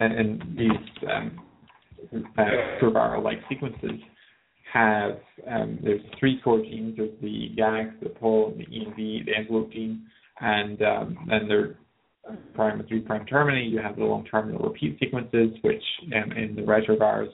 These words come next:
are boosters and enhancers, and, um, the, the,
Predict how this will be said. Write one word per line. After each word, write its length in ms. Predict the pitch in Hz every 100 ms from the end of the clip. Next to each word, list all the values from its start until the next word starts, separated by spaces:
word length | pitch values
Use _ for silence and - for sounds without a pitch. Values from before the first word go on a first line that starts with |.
| -
are 400 | 107 - - -
boosters 420 | 107 220 160 - 214
and 380 | - - - 113
enhancers, 460 | 113 127 127 123 113 - - - - - _ -
and, 560 | 113 107 104 101 101 98 - _ _ _ _ _ - - _ _ _ _ - -
um, 380 | 120 110 104 107 - _
the, 180 | 117 113 -
the, 260 | 113 110